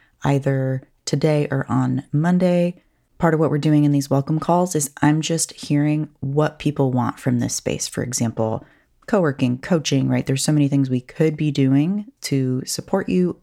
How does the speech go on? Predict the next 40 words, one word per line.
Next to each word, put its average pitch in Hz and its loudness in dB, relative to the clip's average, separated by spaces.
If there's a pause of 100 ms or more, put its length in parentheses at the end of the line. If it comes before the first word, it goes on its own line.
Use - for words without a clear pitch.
And 131 2
I 131 -4
just 135 -4
want 147 2
to 139 2
make 135 0
sure 135 0
that 123 -2 (340)
the 139 2
things 143 2
I'm 143 0
setting 135 2
up 131 -2
are 127 0
both 123 -2
the 131 -6
type - -6
of 185 -4
things 170 0
people 156 -2
are 156 0
looking 151 0
for 135 -2 (120)
and 135 0
at 131 -4
a 123 -2
time 127 -2
that 123 -4
works - -4
for - -4
them. - -4
So - -4 (380)
the 156 -4
people 160 0
who 139 0
hop 131 -4
into 139 0
Like 131 -2
Your 135 -4
Brain 139 2